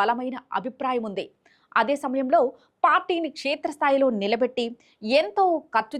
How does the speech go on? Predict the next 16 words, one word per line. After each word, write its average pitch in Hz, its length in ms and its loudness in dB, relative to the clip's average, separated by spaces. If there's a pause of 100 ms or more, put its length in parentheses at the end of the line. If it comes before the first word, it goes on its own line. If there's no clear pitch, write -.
చేసి 262 260 0 (340)
పార్టీని 277 520 0
నిలబెట్టామన్న 226 640 -2 (160)
అభిప్రాయం 240 500 -4
కూడా 214 200 0
ఉంది. 175 140 -8 (480)
అలాంటి 415 420 4
తమకు 320 280 -2 (240)
సజ్జల 285 320 0 (160)
అనుమతి 247 280 -4 (180)
ఎందుకన్న 233 340 -4 (140)
ప్రశ్న 202 260 -2 (540)
గతంలోనే 285 540 2 (240)
ఉదయించింది. 233 540 -4 (460)
అయినప్పటికీ 262 580 0 (500)
జగన్ 269 280 2